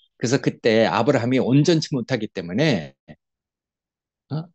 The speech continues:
아브라함에게 나타난 게 아니라 아비멜렉이 그 꿈속에서 하나님이 나타나셔갖고 문제를 해결해 주잖아요. <laughs>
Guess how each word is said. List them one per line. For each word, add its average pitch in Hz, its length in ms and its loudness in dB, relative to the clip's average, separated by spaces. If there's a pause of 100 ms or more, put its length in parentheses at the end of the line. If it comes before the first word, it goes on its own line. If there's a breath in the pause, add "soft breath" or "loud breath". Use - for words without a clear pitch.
아브라함에게 180 580 4
나타난 143 360 2
게 120 80 2
아니라 117 460 -4 (880)
아비멜렉이 170 680 0
그 165 160 -2
꿈속에서 208 540 -8
하나님이 165 400 -6
나타나셔갖고 107 800 -6
문제를 139 400 4
해결해 180 320 4
주잖아요. 113 360 -6 (380)
<laughs> - 540 -8